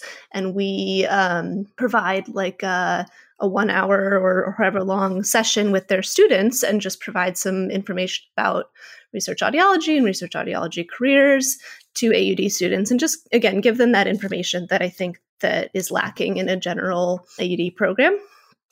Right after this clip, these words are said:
So we're doing a lot of academic outreach with different universities. And then again, just, um, our, our website where we have some tips on, you know, how to apply. We're gonna have some, some in-, more information on how to apply for funding, how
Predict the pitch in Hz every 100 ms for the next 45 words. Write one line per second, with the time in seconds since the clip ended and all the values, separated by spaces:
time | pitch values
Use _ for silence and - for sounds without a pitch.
0 | _ - - 226 226 214 220 208 185 185
1 | 196 190 190 185 214 277 311 277 277 233
2 | 208 202 190 185 185 196 262 269 262 262
3 | 262 262 - - - - - 226 233 233
4 | 240 240 - 220 214 214 214 - - -
5 | 202 190 185 202 - 180 185 190 185 185
6 | 185 180 - 202 202 208 - 220 190 180
7 | 190 196 180 185 - - 214 190 185 185
8 | - - - _ - 226 - - - 196
9 | 196 190 175 180 180 175 165 175 - 214
10 | - 180 - 349 330 302 254 226 220 202
11 | 220 185 135 220 196 190 196 208 202 202
12 | 190 190 185 175 185 175 170 175 - 170
13 | 175 - 180 180 - 269 277 285 277 277
14 | 262 202